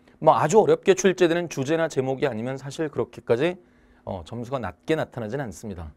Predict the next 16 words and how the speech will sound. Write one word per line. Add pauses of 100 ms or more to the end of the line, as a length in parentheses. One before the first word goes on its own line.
자,
그러나 (540)
대의 (120)
파악을
할
수
있는
능력이 (340)
이런
이공이사
구간에서만
적용이
되느냐? (280)
아니죠. (540)
자,
사실상은